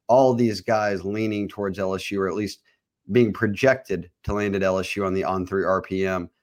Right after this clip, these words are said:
uh, makes for some pretty entertaining offseason chatter beyond just coaching carousel and what will next year's team look like and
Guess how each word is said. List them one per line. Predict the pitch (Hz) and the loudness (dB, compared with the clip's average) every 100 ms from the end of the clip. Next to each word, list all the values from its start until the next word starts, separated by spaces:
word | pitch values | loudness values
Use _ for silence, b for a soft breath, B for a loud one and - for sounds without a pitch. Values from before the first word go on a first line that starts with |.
| _ _ | _ _
uh, | 92 98 95 | 0 2 2
makes | 101 95 | -2 -2
for | - 98 | -4 -6
some | - 90 | -6 -2
pretty | 131 139 | 0 2
entertaining | 123 113 117 117 107 | 2 2 0 0 0
offseason | 98 101 - 101 92 90 | 0 -2 -4 -4 -4 -4
chatter | - 104 104 92 | 0 2 2 0
beyond | 82 95 104 104 | -2 0 0 0
just | 98 95 - _ _ _ | -2 -4 -6 _ _ _
coaching | - 139 131 113 101 | 2 2 4 -2 -2
carousel | 104 98 95 98 95 92 | -2 -2 -4 -4 -2 -2
and | 92 92 | -2 2
what | 123 | 2
will | 127 | 4
next | 123 117 - | 2 2 0
year's | 110 98 | -4 -4
team | 101 95 92 | -4 -2 -2
look | 95 - | -4 -6
like | 92 90 90 | -4 -4 -6
and | 98 90 | -6 -8